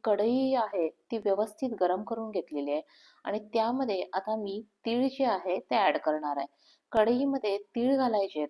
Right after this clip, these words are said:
आणि ते आपल्याला व्यवस्थित भाजून घ्यायचे आहेत. तर इथं मी घेताना एक वाटी होतील इतके तीळ घेतलेले आहेत. तीळ जे आहे ते आपल्याला मंद आचेवर भाजून घ्यायचे आहेत.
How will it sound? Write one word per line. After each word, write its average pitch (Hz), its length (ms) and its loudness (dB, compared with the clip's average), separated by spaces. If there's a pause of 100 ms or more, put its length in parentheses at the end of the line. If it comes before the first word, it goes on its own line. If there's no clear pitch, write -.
(100)
आणि 202 160 -4
ते 254 260 0
आपल्याला 220 440 2
व्यवस्थित 185 640 -2
भाजून 175 400 -4
घ्यायचे 156 320 -6
आहेत. 135 120 -6 (640)
तर 214 80 -2 (100)
इथं 226 280 -2
मी 285 140 0
घेताना 262 420 2 (200)
एक 254 260 0
वाटी 262 240 2
होतील 262 500 0
इतके 196 300 -2
तीळ 226 300 0
घेतलेले 196 440 -2
आहेत. 220 100 2 (720)
तीळ 262 260 2
जे 302 160 2
आहे 220 440 0
ते - 300 -2
आपल्याला 247 640 0
मंद 233 420 0
आचेवर 262 460 2
भाजून 202 400 -2
घ्यायचे 180 300 -2
आहेत. 160 100 0